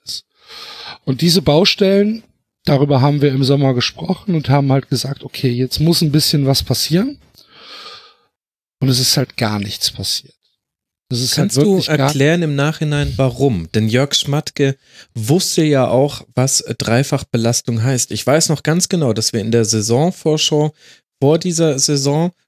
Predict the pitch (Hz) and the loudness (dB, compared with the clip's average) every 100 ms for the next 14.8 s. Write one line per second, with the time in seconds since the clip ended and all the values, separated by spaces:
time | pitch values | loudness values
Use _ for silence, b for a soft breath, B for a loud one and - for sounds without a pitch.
0 | - 120 - 147 160 127 135 135 - 139 | -6 -4 0 0 0 2 0 2 0 -2
1 | 117 123 113 120 135 135 - 127 - 139 | -4 0 2 2 0 0 -2 -6 -2 -2
2 | 123 123 123 117 117 - 131 - 123 - | -2 -4 -4 -4 -6 -4 -4 -2 -4 -6
3 | _ _ _ - 107 127 - - 120 113 | _ _ _ -2 2 2 0 -2 -2 -4
4 | - 107 113 101 104 123 147 _ _ _ | -6 -2 -2 0 0 0 -2 _ _ _
5 | 123 - 131 123 131 123 120 - 139 147 | -2 0 0 2 0 0 -2 0 -2 0
6 | 156 147 135 131 - 127 - 131 147 - | 2 2 2 0 0 -2 0 -2 -2 0
7 | 131 131 - 131 123 - 160 - 170 151 | 0 2 0 -2 -2 0 -2 0 0 2
8 | 147 127 131 131 156 156 - 117 110 113 | 2 2 -2 0 2 2 0 -4 -2 -4
9 | 107 113 - 131 175 175 - 135 139 - | -2 -2 0 2 4 2 2 2 2 0
10 | 110 127 131 123 131 127 85 - - 98 | 0 0 2 2 2 -2 -4 -4 -4 -2
11 | - 95 92 95 - 95 92 - 107 120 | 0 0 -2 -6 -4 -2 -2 -2 0 2
12 | 113 107 104 - - 127 151 151 131 123 | 2 0 0 -2 0 0 0 -2 -2 0
13 | 127 127 123 - 120 117 117 117 113 117 | 0 0 -2 -2 0 2 2 2 2 0
14 | 117 110 - 120 113 127 - | 0 0 0 0 2 2 -2